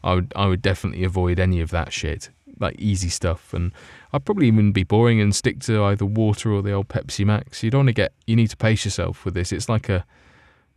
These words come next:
you know, if you wanna get the best out of the day, you need to keep your mind clear so you don't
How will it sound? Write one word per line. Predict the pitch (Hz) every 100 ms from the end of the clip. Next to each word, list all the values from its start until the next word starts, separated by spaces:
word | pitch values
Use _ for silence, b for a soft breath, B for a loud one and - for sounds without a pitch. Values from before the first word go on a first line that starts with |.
| _ _ -
you | 104
know, |
if | 92 104
you | 147
wanna | 147 120
get | 113 98
the | 113
best | 113 -
out | 107 87
of |
the | 98
day, | 95
you | 90
need | 98 104
to | -
keep | - -
your | 117
mind | 117 120 131
clear | 117 98 95 -
so | -
you | 101
don't | 107 104